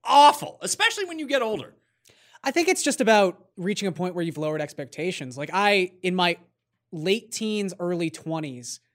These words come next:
Speaker 2: just had, like, four consecutive terrible New Year's Eves.
Speaker 1: Gross.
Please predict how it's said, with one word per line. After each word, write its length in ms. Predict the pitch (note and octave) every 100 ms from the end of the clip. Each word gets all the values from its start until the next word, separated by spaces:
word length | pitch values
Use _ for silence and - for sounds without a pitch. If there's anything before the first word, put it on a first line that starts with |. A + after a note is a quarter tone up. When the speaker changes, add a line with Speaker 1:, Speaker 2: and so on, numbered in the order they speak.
| _ _ _
Speaker 2:
just 380 | - F3 F#3 D3
had, 160 | D3+ D3
like, 220 | C#3+ A#2+
four 360 | - F3+ F3 D#3+
consecutive 680 | D3 C3+ - C#3 C#3 B2 A#2+
terrible 500 | - D3 C3 B2+ B2+
New 100 | B2+
Year's 280 | B2+ B2 A#2+
Eves. 320 | B2+ G#2+ -
Speaker 1:
Gross. 360 | F#2+ A2+ -